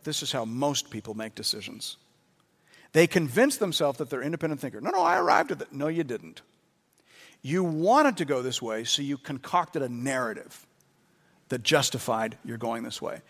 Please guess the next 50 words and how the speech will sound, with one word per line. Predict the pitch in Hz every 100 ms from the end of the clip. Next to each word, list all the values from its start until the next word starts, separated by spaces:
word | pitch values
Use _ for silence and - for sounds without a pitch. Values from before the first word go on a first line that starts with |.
| - -
Now, | 185 156 - - _ _ _ _ _ -
we | 180 311
all | 285
know | 254 247
that's | 190 -
true. | - -
Oh, | 143
I |
say | 131
we | 120 123
all. | 90 - - _ _ -
Uh, | 151 113 - 143 - - _ -
anthropologists | 175 226 233 214 208 190 185
will |
tell | 175 185
you | 160
they | 151
know | 143
this | 143 -
is | 131
true. | - - - _ -
Psychiatrists | - 135 170 123 180 143 -
will |
tell | 123 147 135
you | -
<laughs> |
they | 165 -
know | -
this | 123 120
is | - -
true. | - - - _ _ - - _ _ _
Most | 123 175 226 -
people | - 139 139
don't | 135 123
know | 117 117
this | 113 -
is | -
true. | - -
They | 113
don't | 139 123
realize | 131 135 120 117
that | 127
they're | 131
doing | 127 269 -
this. | -
So | - 160
credit | - 240 233 165
to | 147
Aldous | 139 156 139
Huxley | 180 - 139 -